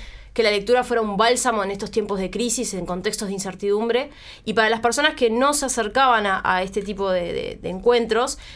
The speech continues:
fue una invitación a conocer la lectura desde una experiencia colectiva, desde una identidad, y también la posibilidad de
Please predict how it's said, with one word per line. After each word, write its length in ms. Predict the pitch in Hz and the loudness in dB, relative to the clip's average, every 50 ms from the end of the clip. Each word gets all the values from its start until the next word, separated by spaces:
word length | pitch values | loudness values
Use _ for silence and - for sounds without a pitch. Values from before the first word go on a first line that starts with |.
| - - - | -20 -20 -4
fue 160 | - - 254 | 0 2 4
una 80 | 269 269 | 4 4
invitación 580 | 269 247 240 - 226 220 - - 247 240 254 | 4 2 2 2 0 0 2 2 2 4 4
a 320 | 262 262 262 269 254 - - - | 4 4 4 2 0 -2 -2 -2
conocer 400 | - 208 202 190 196 - - 240 | 0 0 0 0 0 0 0 2
la 100 | 247 233 | 2 2
lectura 600 | 226 202 185 - - 220 220 226 233 240 247 240 | 2 0 -2 -4 -4 0 2 2 4 4 4 2
desde 140 | 214 190 190 | 0 -2 -2
una 120 | 202 214 | -4 -4
experiencia 480 | 202 202 226 196 202 214 208 240 208 214 | -2 -2 -2 0 0 0 0 -2 -2 -2
colectiva, 600 | 202 185 180 175 - - - 233 247 254 254 240 | -2 -4 -4 -6 -8 -6 -4 0 2 4 4 2
desde 140 | 214 196 202 | 2 0 -4
una 140 | 208 202 | -4 -4
identidad, 680 | 190 185 180 180 175 - 190 190 196 208 226 247 277 262 - - - - - - - - | -4 -4 -4 -6 -6 -6 -2 0 2 4 4 2 0 -4 -8 -14 -16 -18 -18 -18 -8 -6
y 120 | 220 208 | 0 2
también 260 | 202 226 226 247 262 | 2 2 4 4 2
la 80 | 262 254 | 2 2
posibilidad 560 | 226 220 214 - 220 208 214 220 233 240 247 | 0 0 0 -2 0 2 4 4 4 4 4
de 320 | 240 233 233 240 247 - | 4 4 2 2 0 -4